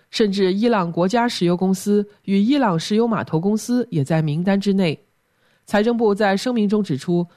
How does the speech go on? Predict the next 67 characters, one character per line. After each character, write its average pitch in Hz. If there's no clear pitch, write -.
被 240
制 226
裁 190
的 185
船 175
只 220
在 214
过 202
去 196
一 180
段 190
时 170
间 247
内 180
运 247
输 240
了 190
数 233
千 285
万 277
桶 160
原 143
油， 151
总 208
价 226
值 196
达 180
数 247
亿 254
美 165
元。 139
财 220
政 262
部 233
长 175
贝 208
森 220
特 214
强 160
调， 165
伊 277
朗 175
依 233
赖 226
一 190
个 196
广 151
泛 214
的 165
船 156
只、 240
运 247
输 226
和 185
经 285
纪 277
商 226
网 165
络 160
来 208
继 240
续 214
其 202
石 -
油 214
贸 233
易， 175